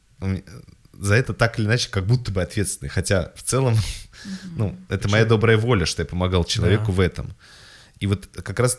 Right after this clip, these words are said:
Speaker 1: э, вот этот момент, что я вдруг решаю, остаю-, оказываюсь перед выбором, кем мне быть.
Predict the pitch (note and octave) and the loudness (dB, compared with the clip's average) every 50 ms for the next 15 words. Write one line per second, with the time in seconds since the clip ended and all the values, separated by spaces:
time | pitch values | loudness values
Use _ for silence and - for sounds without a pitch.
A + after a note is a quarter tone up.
0 | - - D2 B1+ D2+ F2+ E2 C#2 C#2 - _ - _ _ _ - - - - G1+ | -8 -14 -12 -8 -8 -6 -6 -6 -8 -10 _ -20 _ _ _ -20 -20 -20 -20 -20
1 | - - _ - _ _ _ _ _ _ - G#2 G2 A2+ G#2+ - - G#2+ G#2 G#2+ | -20 -20 _ -20 _ _ _ _ _ _ -6 0 2 2 0 0 2 2 2 4
2 | A2+ G2+ F2 - - E2+ D#2 - - - - _ - _ _ _ _ _ - _ | 4 2 0 -2 -4 -6 -8 -8 -10 -20 -20 _ -20 _ _ _ _ _ -20 _
3 | _ _ _ _ _ _ _ _ _ G#2 G2+ G#2+ A2 G#2+ G#2 E2+ - - - _ | _ _ _ _ _ _ _ _ _ -4 2 4 4 4 4 2 -2 -8 -20 _
4 | _ _ - _ _ _ _ _ _ _ _ _ _ _ G2 G2 F#2 G2 A2+ A2 | _ _ -20 _ _ _ _ _ _ _ _ _ _ _ -8 -6 -4 -2 -2 -2
5 | F#2+ G2 - - - _ _ _ _ _ _ _ _ _ _ - G2+ G2+ G2+ - | -2 -6 -12 -20 -20 _ _ _ _ _ _ _ _ _ _ -10 -6 -2 0 2
6 | - A#2+ G#2+ F#2 E2+ - F#2 - - A2 A2+ A2+ A2+ - - - A2+ A2 G#2 G2 | 2 4 2 2 0 -2 -4 0 0 2 2 2 0 -4 -4 -2 0 0 0 0
7 | G2 F#2 - - G#2 F#2 F#2+ G#2+ G#2+ F2+ F#2 E2 D#2 C2+ - - - - - - | -2 -2 -2 -4 -4 -2 -2 -2 -2 0 -2 -2 -4 -6 -10 -16 -20 -20 -20 -20
8 | - - - - - - _ _ _ - - C3+ A#2+ A2 G2+ F#2 E2+ D#2 D#2 D#2 | -20 -20 -20 -20 -20 -20 _ _ _ -2 0 0 2 2 0 -2 -2 -4 -6 -8
9 | - - - | -8 -10 -12